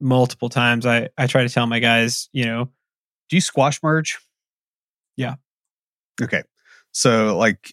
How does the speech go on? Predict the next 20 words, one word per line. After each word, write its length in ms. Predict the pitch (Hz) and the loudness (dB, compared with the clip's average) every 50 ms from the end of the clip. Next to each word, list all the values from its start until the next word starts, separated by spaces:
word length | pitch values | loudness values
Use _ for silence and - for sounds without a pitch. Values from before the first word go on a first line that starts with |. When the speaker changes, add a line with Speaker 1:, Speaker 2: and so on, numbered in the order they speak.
| _ - | _ -12
Speaker 2:
uh, 320 | 64 - - - 71 71 - | -12 -10 -10 -8 -8 -8 -6
we 180 | 98 117 143 139 | -2 0 0 2
don't. 320 | 92 120 117 113 - - _ _ - | 2 2 2 0 0 -4 _ _ -6
And, 180 | 107 101 95 85 _ _ _ _ _ _ _ _ _ _ - | -6 -6 -6 -6 _ _ _ _ _ _ _ _ _ _ -6
and 120 | 107 101 | -4 -2
so, 240 | - - 123 110 104 | -2 -2 0 -2 -2
like, 320 | 101 98 95 95 - - - | 0 0 -2 -2 -2 -4 -6
you 100 | 107 95 | -6 -6
can 160 | - 104 98 | -4 0 2
actually 720 | 95 101 90 - - - 107 98 95 92 87 85 87 - _ _ _ _ _ _ _ _ _ _ _ | 2 2 0 0 -2 -2 -2 -2 -2 -4 -4 -6 -10 -12 _ _ _ _ _ _ _ _ _ _ _
see 640 | - - - - - 135 120 113 107 98 95 87 - _ _ _ _ - | -2 0 0 2 4 4 4 2 2 0 -4 -6 -10 _ _ _ _ -2
the 100 | - 110 | 0 0
individual 380 | 104 101 95 101 92 101 92 87 | 0 0 0 -2 -2 -4 -6 -8
commits 560 | - - 98 95 101 123 127 - - - - _ _ _ _ _ _ _ - | -10 -10 -4 -2 -2 -2 -2 -4 -8 -12 -14 _ _ _ _ _ _ _ -4
later 320 | 120 113 110 110 101 98 98 | 0 2 2 2 2 0 0
in 60 | 98 | 0
the 120 | 95 98 | 0 2
I 100 | 92 90 85 | 2 0 0
D 80 | 82 | -4
E. 320 | 80 82 87 87 73 - | -8 -10 -10 -12 -12 -16